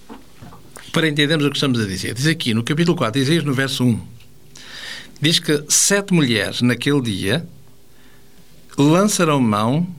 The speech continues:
de um homem dizendo. Ora, o que é que vemos aqui?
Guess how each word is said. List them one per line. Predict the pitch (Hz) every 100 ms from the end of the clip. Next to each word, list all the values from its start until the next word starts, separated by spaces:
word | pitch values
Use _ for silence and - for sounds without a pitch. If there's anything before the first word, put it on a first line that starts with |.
| - -
de | 123
um | 156 147 120
homem | 104 104 110 147 170 - - -
dizendo. | 180 117 113 127 110 113 90 90 - - - - - - - - - - - - - - - - - -
Ora, | - 113 98
o | -
que | 190
é |
que | 185
vemos | 190 165 143
aqui? | 143 - 82